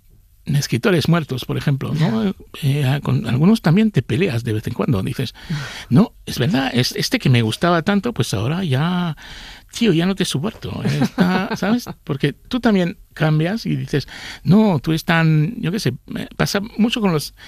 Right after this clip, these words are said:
Speaker 1: escritores de los años cuarenta, cincuenta, y dices, "Pero, tío, eres ma-, tan misógina, por ejemplo, que no, ya no te puedo leer",
Speaker 2: Ya no.
Speaker 1: ¿no? <laughs> ¿Sabes?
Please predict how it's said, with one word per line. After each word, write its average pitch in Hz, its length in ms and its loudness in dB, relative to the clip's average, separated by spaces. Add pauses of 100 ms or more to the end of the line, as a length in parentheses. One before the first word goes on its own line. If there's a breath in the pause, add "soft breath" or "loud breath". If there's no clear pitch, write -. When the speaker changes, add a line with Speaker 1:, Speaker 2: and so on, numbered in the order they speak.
Speaker 1:
escritores 170 340 0
de 185 60 4
los 160 160 -2
años 151 160 0
cuarenta, 139 340 -2
cincuenta, 131 320 -4
y 120 40 -4
dices, - 180 -8 (540 loud breath)
"Pero, 147 120 2
tío, 226 140 2
eres 185 220 2
ma-, 208 200 4 (360)
tan 226 280 4
misógina, 220 560 2
por 165 200 -4
ejemplo, 220 320 -2
que 160 100 0
no, 170 400 0
ya 151 100 2
no 214 120 2
te 170 100 2
puedo 113 220 0
leer", 160 260 2
Speaker 2:
Ya 139 140 -6
no. 135 180 0
Speaker 1:
¿no? 240 80 0
<laughs> - 20 0
¿Sabes? 147 380 2